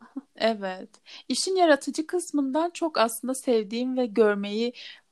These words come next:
Speaker 2: hani görmek istediğim şeyler. Ama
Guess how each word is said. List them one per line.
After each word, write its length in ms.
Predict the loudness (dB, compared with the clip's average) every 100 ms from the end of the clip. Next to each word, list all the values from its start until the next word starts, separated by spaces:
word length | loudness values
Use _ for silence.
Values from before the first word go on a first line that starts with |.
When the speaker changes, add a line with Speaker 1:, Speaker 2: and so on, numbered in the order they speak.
| _ -2
Speaker 2:
hani 220 | 2 6
görmek 400 | 8 8 4 0
istediğim 480 | -4 0 0 0 -2
şeyler. 560 | 0 0 0 -2 -2 -4 -10 -6 2
Ama 320 | 6 6